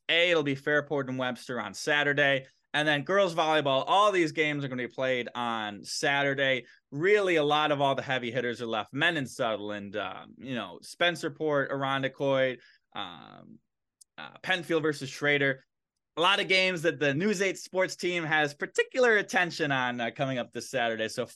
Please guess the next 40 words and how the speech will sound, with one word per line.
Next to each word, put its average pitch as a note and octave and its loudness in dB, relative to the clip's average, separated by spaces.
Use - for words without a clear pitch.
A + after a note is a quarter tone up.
volleyball E3 4
should C#3 -2
be C3 0
a B2+ -4
good B2+ 0
one, B2 -2
and C3 -4
we C#3 0
will C3 -2
have C3+ 0
those B2+ -4
games B2+ -6
for B2+ -4
you A2 -6
on B2 -6
the A#2 -6
schedule A2+ -6
tonight. B2+ -2
Uh, G#2+ -4
we'll, A2+ -2
we B2 -8
should C#3 -4
be B2+ -4
getting A#2+ -4
on A2+ -2
to - -16
both A#2+ -2
of A2+ -12
those G#2+ -6
Class G#2 -4
B A#2 -10
championship G#2 -10
games. G2+ -10
Spencerport, C3+ -4
uh, G#2+ -8
looking A2 -8
to A2 -12
win A2 -6
once A2+ -6
again G#2 -8